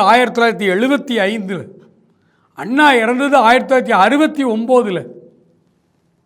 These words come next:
இது அவருக்கு தெரியாதா? அந்த அரசியல் தலைவருக்கு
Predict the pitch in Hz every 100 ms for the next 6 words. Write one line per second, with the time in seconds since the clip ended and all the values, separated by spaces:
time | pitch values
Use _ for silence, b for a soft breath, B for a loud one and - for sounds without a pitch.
0 | _ _ _ _ _ _ _ _ _ _
1 | _ _ _ _ _ - 233 285 277 214
2 | - 220 277 294 277 262 233 220 220 247
3 | 214 226 220 220